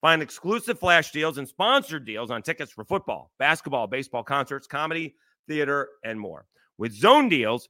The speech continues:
you pick the section, and Game Time picks the seats for big-time savings.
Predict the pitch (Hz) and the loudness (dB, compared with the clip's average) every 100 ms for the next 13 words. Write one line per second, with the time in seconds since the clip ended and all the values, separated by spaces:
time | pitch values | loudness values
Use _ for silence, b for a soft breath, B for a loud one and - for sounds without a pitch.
0 | - 196 - 247 226 - 143 - 165 - | -4 -2 2 2 2 2 0 0 -6 -6
1 | - - 143 180 262 180 160 165 160 160 | -16 -8 -2 2 2 4 2 2 -2 -6
2 | 175 226 247 180 - _ _ 214 175 196 | -4 2 2 2 -10 _ _ -2 2 0
3 | 170 151 - 101 - | 2 0 0 -10 -12